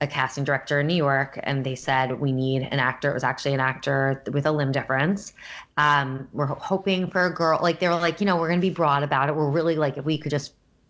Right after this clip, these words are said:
pick the perfect person, it would be someone in their, like, mid to late twenties,"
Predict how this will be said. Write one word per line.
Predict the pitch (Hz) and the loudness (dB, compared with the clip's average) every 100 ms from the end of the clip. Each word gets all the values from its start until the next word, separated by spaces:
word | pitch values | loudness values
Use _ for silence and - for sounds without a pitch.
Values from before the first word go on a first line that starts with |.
| - | -4
pick | 196 196 | -4 -2
the | 185 | -4
perfect | 170 160 151 | -4 -4 -4
person, | 156 143 143 | -4 -2 0
it | 139 | 0
would | 131 | -2
be | 131 | -4
someone | - 135 | -2 0
in | 135 | 2
their, | 143 139 | 2 2
like, | 139 135 170 | 2 0 0
mid | 170 160 | 0 0
to | 170 | 2
late | 165 156 | 2 0
twenties," | - 143 135 135 135 131 127 | -2 -2 0 2 2 2 0